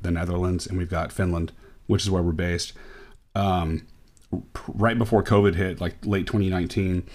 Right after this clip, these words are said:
we announced the expansion of our Singapore refinery c-, to kinda, you know, there's one refining unit,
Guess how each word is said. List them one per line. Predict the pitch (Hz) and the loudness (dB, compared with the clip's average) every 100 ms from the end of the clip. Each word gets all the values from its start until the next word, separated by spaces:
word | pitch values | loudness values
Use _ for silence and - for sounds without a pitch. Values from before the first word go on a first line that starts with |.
| - - - | -16 -18 -2
we | 107 98 | 2 4
announced | 95 95 - | 4 2 2
the | 92 | 2
expansion | - 110 98 107 | 2 2 2 4
of | 90 | 2
our | 85 | 2
Singapore | - 104 95 87 | 4 4 4 2
refinery | 85 87 82 82 92 - - - - | 2 0 -2 -2 -4 -6 -20 -14 -4
c-, | - | -2
to | 104 | 0
kinda, | 110 92 85 76 - | 0 0 0 -4 0
you | 104 | 2
know, | 87 | 4
there's | 90 90 | 2 4
one | 104 104 | 6 6
refining | 95 104 101 | 6 4 4
unit, | 95 98 | 4 2